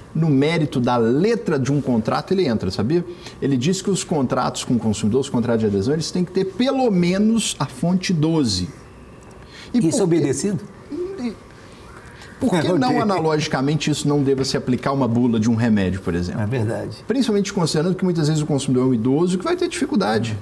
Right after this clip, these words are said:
Speaker 1: de ler aquela bula. Então, infelizmente, falta muitas vezes fiscalização.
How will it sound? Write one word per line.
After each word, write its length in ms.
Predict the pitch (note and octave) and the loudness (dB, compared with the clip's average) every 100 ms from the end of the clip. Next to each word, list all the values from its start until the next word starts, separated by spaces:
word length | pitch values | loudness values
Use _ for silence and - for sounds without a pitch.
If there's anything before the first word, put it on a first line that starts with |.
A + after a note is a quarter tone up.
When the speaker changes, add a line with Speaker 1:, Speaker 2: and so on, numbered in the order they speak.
| - | -8
Speaker 1:
de 160 | A2+ C3+ | -2 2
ler 160 | B2 | 2
aquela 240 | A#2 A2+ G2+ | 2 0 0
bula. 240 | F#2+ F#2 | 0 0
Então, 280 | A#2+ G3 A#3+ - - - - | 0 0 -2 -6 -16 -18 -2
infelizmente, 720 | G#3+ A3 F3 C#3+ D3 F3 - | -2 0 0 2 2 0 -2
falta 480 | F#3+ - D#3+ E3 D#3+ | -6 -2 0 0 0
muitas 320 | B2+ A#2+ A2+ | 0 2 0
vezes 180 | C3 D#3 | 0 0
fiscalização. 800 | - F#3 - C#3+ A#2 G2+ F#2 - | 0 0 0 0 0 -2 -2 -8